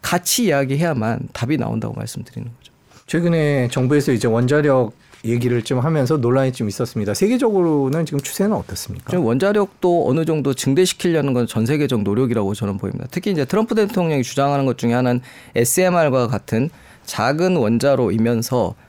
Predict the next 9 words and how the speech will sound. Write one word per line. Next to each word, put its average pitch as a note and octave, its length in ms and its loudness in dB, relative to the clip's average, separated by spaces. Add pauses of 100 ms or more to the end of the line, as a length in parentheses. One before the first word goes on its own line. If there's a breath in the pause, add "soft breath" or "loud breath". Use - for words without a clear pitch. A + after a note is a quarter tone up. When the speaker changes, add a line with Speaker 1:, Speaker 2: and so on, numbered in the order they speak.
(140 soft breath)
Speaker 1:
이제 A#2 300 0
안전성이 C#3 580 0
굉장히 C#3+ 440 0
높은, G#2 400 -2
기존의 F#3+ 400 0
원전보다도 C#3+ 580 2
훨씬 - 520 -4
안전성이 C#3 540 0
높은 D#3+ 500 0